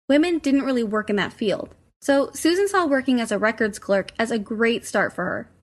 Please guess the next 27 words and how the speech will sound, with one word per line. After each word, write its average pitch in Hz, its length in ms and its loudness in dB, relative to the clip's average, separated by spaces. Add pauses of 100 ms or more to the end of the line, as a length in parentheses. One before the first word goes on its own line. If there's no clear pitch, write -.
(120)
Having 294 260 0
lived 330 180 -2
in 392 120 2
Seattle 247 340 0
for 240 200 0
a 220 60 0
year, 202 520 0 (340)
the 254 80 2
young 294 240 2
girl 277 260 2
was 220 180 -2
really 254 420 2
enjoying 208 520 0
living 185 240 2
in 170 120 -2
the 190 40 -6
city. - 400 -8 (400)
She 254 120 0
was 254 160 2
dating 233 340 0
a 302 60 0
lot, 196 360 0 (140)
as 190 240 0
she - 120 -4
was 202 180 -2
newly 196 280 2
single, 185 520 -2